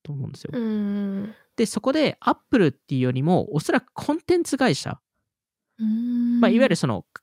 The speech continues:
Speaker 1: Googleのモデルのトレーニングをしないといけないので、エーアイモデルの。
Speaker 2: はい。
Speaker 1: それって結局、例えばなんか、ニューヨークタイムズでしたり、
Speaker 2: あー。
Speaker 1: それ、いわゆるコンテンツ
Speaker 2: はい。
Speaker 1: を、えっと、学ばせないといけないので、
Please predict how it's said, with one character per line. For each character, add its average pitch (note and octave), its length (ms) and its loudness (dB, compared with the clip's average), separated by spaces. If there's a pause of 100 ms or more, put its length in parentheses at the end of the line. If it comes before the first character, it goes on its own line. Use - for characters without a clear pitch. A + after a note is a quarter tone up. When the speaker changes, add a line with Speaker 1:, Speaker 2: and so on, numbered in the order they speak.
(340)
Speaker 1:
Google C4+ 400 2
の G3 380 0
モ C#3 200 2
デ B3+ 120 2
ル D4 120 2
の C4+ 100 2
ト F3+ 180 2
レ G#3 100 4
ー - 20 2
ニ G3+ 120 2
ン F#3+ 60 0
グ F3+ 80 2
を - 20 4
し F3+ 140 -2
な E3+ 80 4
い C3+ 40 2
と - 80 -8
い - 40 -10
け - 100 -8
な F#2+ 80 -6
い - 20 -8
の G#2 60 -10
で、 G2 220 -8
エ B2+ 80 6
ー - 40 6
ア - 20 4
イ B2+ 40 2
モ B2 140 -2
デ G#2 100 -4
ル - 100 -10
の。 D3 120 -12 (280)
Speaker 2:
は - 200 -2
い。 G3+ 220 -2 (320)
Speaker 1:
そ - 140 -2
れ C#4 60 2
っ - 20 -6
て - 140 -4
結 - 200 -4
局、 G#3+ 420 2 (120)
例 G#3+ 80 4
え - 20 4
ば A2+ 120 2
な B2 100 -4
ん - 20 -6
か、 - 340 -6
ニ C#3 120 4
ュ D#3 40 6
ー - 20 4
ヨ F3 80 4
ー - 20 -4
ク - 100 -10
タ F#3 120 4
イ B2+ 60 2
ム G#2+ 100 -4
ズ - 100 -14
で G#2 80 -6
し - 100 -10
た A2 100 -8
り、 G#2 280 -8 (840)
Speaker 2:
あ G#3 880 0
ー。 - 20 -4
Speaker 1:
そ F#3+ 60 0
れ、 F#3+ 40 -2
い - 40 -2
わ F3+ 60 4
ゆ F#3 80 6
る - 60 -4
コ - 180 0
ン C4 60 0
テ C4 180 0
ン A#3 60 -2
ツ C4+ 240 -4 (640)
Speaker 2:
は - 180 -2
い。 F#3+ 180 -2 (340)
Speaker 1:
を、 G#3+ 260 4
え B2 40 0
っ - 20 2
と、 - 140 -2
学 C#3 260 4
ば G3 100 4
せ G#3+ 140 0
な G3+ 100 4
い C#3+ 60 2
と - 120 -8
い G#2 40 -6
け B2+ 120 -6
な G#2+ 80 -6
い - 60 -8
の - 100 -10
で、 - 300 -8